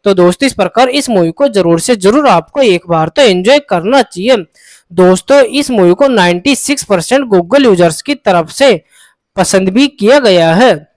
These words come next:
हाँ दोस्तों, आपने बिल्कुल सही सुना, इस मूवी को नाइंटी सिक्स परसेंट Google यूजर्स की तरफ से पसंद भी किया गया है।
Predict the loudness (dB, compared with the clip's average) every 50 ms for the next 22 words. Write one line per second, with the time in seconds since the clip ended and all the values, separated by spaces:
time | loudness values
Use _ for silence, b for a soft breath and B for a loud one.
0 | _ _ 0 0 2 2 4 2 2 2 0 0 2 2 2 2 0 0 -2 -2
1 | 0 0 0 0 0 0 0 0 2 0 0 0 0 -2 -4 -6 -2 0 2 2
2 | 2 0 B B B B B B -4 -2 -2 0 0 2 2 2 2 2 2 2
3 | 0 2 2 0 0 -2 -2 -2 -2 -2 -2 -2 -4 -6 -6 -6 -4 -4 -2 -2
4 | 0 -2 -2 0 0 -2 0 0 0 0 2 2 2 2 0 0 -2 -4 -6 -8
5 | -4 -2 -2 -2 -2 0 0 -2 0 0 -2 -4 -2 -4 -4 -4 -2 -2 -2 -2
6 | -4 -4 -2 0 0 2 2 2 2 2 2 2 2 2 2 2 2 0 -2